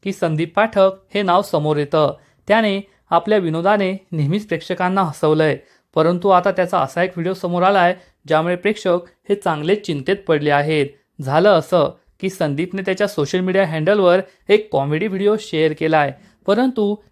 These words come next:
या कॉमेडी व्हिडिओपेक्षा प्रेक्षकांना त्याची अवस्था पाहून आश्चर्य वाटतंय.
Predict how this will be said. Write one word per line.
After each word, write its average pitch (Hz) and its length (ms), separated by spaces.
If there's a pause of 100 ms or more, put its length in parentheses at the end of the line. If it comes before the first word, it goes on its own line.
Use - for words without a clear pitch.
या 208 120
कॉमेडी 175 420
व्हिडिओपेक्षा 185 720 (320)
प्रेक्षकांना 175 680 (280)
त्याची 170 240
अवस्था 175 360
पाहून 208 280
आश्चर्य 170 380
वाटतंय. 165 500